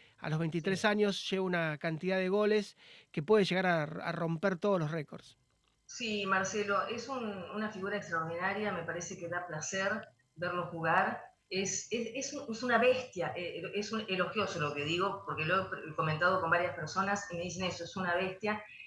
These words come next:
Speaker 2: Es dúctil y fuerte a la vez, eh, tiene una definición excelente, hace goles de goleador y hace goles de gran factura, de factura personal. Y quiero comentarte algo, él, eh, nació en París, pero es de origen camerunés.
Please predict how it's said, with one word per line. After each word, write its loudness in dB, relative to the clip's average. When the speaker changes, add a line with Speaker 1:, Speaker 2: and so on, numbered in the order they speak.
Speaker 2:
Es 4
dúctil 0
y -4
fuerte 4
a 0
la 2
vez, 2
eh, -4
tiene -2
una 2
definición -2
excelente, 0
hace 4
goles 4
de 0
goleador 2
y -2
hace -6
goles -2
de -6
gran -2
factura, -2
de -4
factura 2
personal. 4
Y -4
quiero 6
comentarte 4
algo, 2
él, -4
eh, -4
nació 0
en -2
París, 2
pero 4
es 4
de 2
origen -2
camerunés. -2